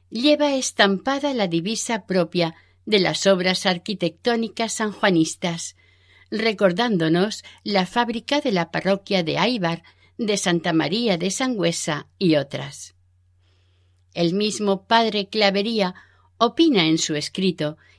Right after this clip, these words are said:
que este santuario prestaba ayuda y servicio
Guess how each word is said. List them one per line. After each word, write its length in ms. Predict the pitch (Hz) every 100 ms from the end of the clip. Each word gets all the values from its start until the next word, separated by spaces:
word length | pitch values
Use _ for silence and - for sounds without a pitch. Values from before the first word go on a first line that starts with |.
| _
que 260 | 180 151 -
este 340 | 165 - 135
santuario 720 | - 180 180 208 185 175 180
prestaba 540 | 165 156 - 269 294 269
ayuda 420 | 185 214 175 156
y 80 | 160
servicio 640 | - 254 220 196 - 170